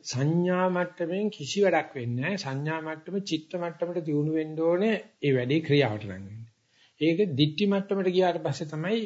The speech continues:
ඒ බුද්ධයාට ඒක සාක්ෂාත් කරන්නේ වෙන්නේ. සංඥාව තමයි ඉස්සල්ලාම අපි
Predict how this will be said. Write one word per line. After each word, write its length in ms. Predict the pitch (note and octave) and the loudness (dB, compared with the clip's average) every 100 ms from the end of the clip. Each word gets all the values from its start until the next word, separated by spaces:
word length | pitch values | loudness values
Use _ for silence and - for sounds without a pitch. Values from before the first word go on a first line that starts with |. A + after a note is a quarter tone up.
| - | -8
ඒ 160 | - D3+ | -4 -2
බුද්ධයාට 360 | D3+ C#3+ C#3+ D3+ | -2 -2 -2 0
ඒක 100 | F3 | 0
සාක්ෂාත් 460 | C3+ B2+ - A#2 | -2 -4 -10 -12
කරන්නේ 320 | - A2+ B2+ C3+ | -14 -10 -8 -8
වෙන්නේ. 300 | E2+ F2+ _ _ _ _ _ | -10 -18 _ _ _ _ _
සංඥාව 480 | - C3+ D#3+ F#3+ F#3+ | -6 -2 2 2 2
තමයි 240 | D#3 D#3+ G3 | 2 2 2
ඉස්සල්ලාම 760 | E3 E3 D#3 C#3+ C3+ C3 C3 D3+ | 2 2 2 2 0 -4 -4 -6
අපි 260 | C3 D3 | -6 -4